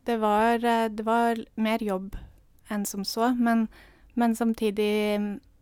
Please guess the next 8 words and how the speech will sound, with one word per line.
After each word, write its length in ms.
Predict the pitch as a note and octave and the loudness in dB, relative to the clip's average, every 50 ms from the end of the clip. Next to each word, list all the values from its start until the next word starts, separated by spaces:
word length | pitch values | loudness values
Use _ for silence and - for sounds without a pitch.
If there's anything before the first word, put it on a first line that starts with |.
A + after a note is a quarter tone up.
| _ _ | _ _
mm, 420 | G#3 G3+ G3 G3 G3 F#3+ G3 G3 - | -4 -2 -2 -2 -2 -4 -6 -6 -4
en 160 | - A3+ G#3+ | -2 -2 -2
opplevelse 500 | G#3+ - - G#3 G3 F#3 F#3 G3 - - G#3+ | -2 -2 -4 -6 -4 -4 -4 -8 -8 -8 -6
av 220 | G3 F#3+ F#3+ G3 G3+ | -4 -4 -4 -6 -8
at, 420 | F#3+ - - - - - - - - - - - _ _ _ _ _ _ _ _ - _ _ _ _ _ _ _ | -8 -10 -14 -12 -12 -12 -12 -12 -16 -20 -20 -20 _ _ _ _ _ _ _ _ -20 _ _ _ _ _ _ _
eh, 640 | - B3+ G#3+ G#3 G3+ G3+ G3+ G3+ G3+ G3+ G3 G3 G3 G3 | -14 -10 -8 -6 -6 -6 -6 -6 -6 -6 -6 -6 -8 -10
det 260 | G3+ F#3+ G#3 G#3 G3 | -6 -4 -2 -2 -2
arbeidet 1200 | - G#3 - F#3+ F3+ - - G3 F#3+ F#3 F#3 F#3 - - G3+ G3 G3 G3 G3+ G3+ G3 G3+ A3 | -2 -4 -6 -6 -8 -6 -4 -4 -2 -4 -6 -6 -6 -6 -4 -2 -2 -2 -4 -4 -6 -8 -10